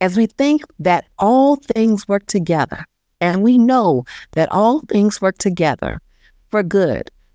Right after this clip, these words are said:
to them that love God, to them who are the called according to his purpose. And as I look back at the challenging season of becoming a home caregiver for two sick loved ones,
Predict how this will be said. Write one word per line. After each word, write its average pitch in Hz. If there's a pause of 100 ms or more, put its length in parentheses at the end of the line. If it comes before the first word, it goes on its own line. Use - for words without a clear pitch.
(140)
to 196
them 208
that 180
love 190
God, 151 (400)
to 185
them 202
who 202
are 147 (100)
the 165
called 208
according 185
to -
his 190
purpose. - (760)
And 180
as 185
I 185
look 247
back 202
at 165
the 156
challenging 247
season 156 (560)
of 180
becoming 202
a 143
home 220
caregiver 190 (440)
for 214
two 277
sick 254
loved 190
ones, 147